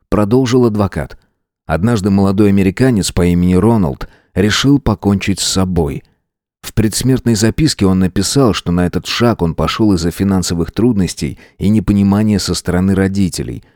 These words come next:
а точнее нежелания их помогать ему материально. После того, как написал записку, Роналд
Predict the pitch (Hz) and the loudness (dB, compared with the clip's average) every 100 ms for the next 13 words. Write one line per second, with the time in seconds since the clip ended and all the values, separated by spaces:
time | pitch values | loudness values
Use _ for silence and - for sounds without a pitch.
0 | _ 90 90 85 - 107 104 98 87 92 | _ -4 -4 -4 -2 0 2 0 0 0
1 | 101 110 110 117 - 104 98 107 - 98 | 2 2 0 0 -2 -2 0 0 -2 -2
2 | 92 78 90 - 92 90 90 92 82 78 | 0 0 -2 -2 -2 0 0 0 -2 -4
3 | 73 - - - _ _ _ _ _ - | -6 -8 -12 -16 _ _ _ _ _ -2
4 | 117 - 107 113 101 104 90 - 85 - | 0 0 0 0 0 0 0 -2 -6 -4
5 | 95 87 92 101 90 95 92 139 123 - | -4 -2 -2 0 0 0 -2 -2 -2 -4
6 | 82 87 110 113 87 76 | -4 0 0 2 -2 -4